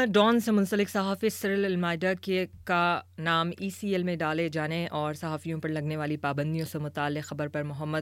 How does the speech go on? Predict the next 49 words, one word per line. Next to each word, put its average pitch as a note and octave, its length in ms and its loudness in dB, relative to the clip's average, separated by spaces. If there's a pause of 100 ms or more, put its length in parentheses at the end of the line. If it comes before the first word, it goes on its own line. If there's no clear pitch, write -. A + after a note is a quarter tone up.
فردوس D3 380 -2
صاحب D#3+ 380 -2
نے E3+ 160 0
بی D#3+ 200 -4
بی E3 80 -2
سی D#3+ 240 -6
اردو E3 220 -2
کے E3+ 120 -4
فیس G#3 360 0
بک D#3+ 120 -6
صفحے C#3 260 -8
پر C#3 140 -8
لکھا C3+ 360 -6
ہے D#3 120 -6 (560)
کہ G3+ 280 4 (120)
جن G#3+ 280 0
چیزوں G3+ 340 2
کا G3+ 140 0
تعلق D3 640 0 (680)
شخص - 480 -4
کی A3 160 0
ذاتی D#3+ 420 0
زندگی C#3+ 440 -2
سے D3 180 -6
ہو، D3 200 -4 (260)
ان E3+ 120 0
پر F3+ 140 0
پردہ E3 320 0
ڈالنے D3 320 -2
کا D#3 160 -4 (120)
حکم D3 280 -4
دیتا D#3 340 -2
ہے، F#3 120 0
لیکن F3+ 300 0 (340)
جن A#3 200 2
چیزوں F#3+ 260 2
کا F3+ 100 -2
تعلق D3 420 -2
عوام D3 320 0
الناس D3 340 -4
سے F3+ 140 -4
ہو، F#3 200 0
ان E3+ 160 0
کو E3+ 220 -2
آشکار D#3 520 -4
کرنا D3 340 -6
ضروری E3 440 0
ہوتا B2+ 320 -8
ہے۔ C3 80 -10